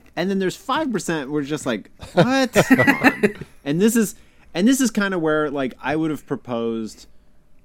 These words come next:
Speaker 1: a slightly different version where, yeah, you can have them start to say it, but then before they reach the verdict, cut to the headline of the newspaper saying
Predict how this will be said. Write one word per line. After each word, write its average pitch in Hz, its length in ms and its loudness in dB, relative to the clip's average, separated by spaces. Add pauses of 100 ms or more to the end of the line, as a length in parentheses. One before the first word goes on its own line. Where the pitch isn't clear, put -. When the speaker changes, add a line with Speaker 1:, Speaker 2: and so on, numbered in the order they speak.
Speaker 1:
a 107 60 -10
slightly 127 540 -6
different 110 540 -8
version 107 600 -8
where, 104 420 -12 (280)
yeah, 143 240 -2
you 139 140 0
can 127 120 -8
have 135 300 -8
them 120 200 -4
start 123 520 -6
to 143 100 -10
say 156 260 -8
it, 160 180 -12 (760)
but 120 340 -6
then 131 460 -2 (100)
before 131 360 -4
they 123 180 -2
reach 120 480 -6
the 113 80 -6
verdict, 104 640 -6 (200)
cut 131 340 -6
to 120 240 -2
the 104 160 -8
headline 107 580 -8
of 87 120 -14
the 107 60 -8
newspaper 104 600 -6
saying 95 580 -10